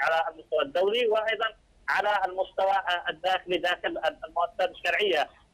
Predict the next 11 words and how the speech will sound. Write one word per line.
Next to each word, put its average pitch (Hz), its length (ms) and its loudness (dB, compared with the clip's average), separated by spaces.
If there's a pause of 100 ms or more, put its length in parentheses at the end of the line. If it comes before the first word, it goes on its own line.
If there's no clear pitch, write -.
هذا 208 180 2
القانون 208 500 -2
لا 226 140 2
يمكن 190 360 -2
أبدًا 190 220 0
أن، 175 280 -2 (220)
أن، 165 60 -2
أن، 156 300 -4 (360)
أن 190 80 -10
يتم 190 300 0
الت-، - 340 -2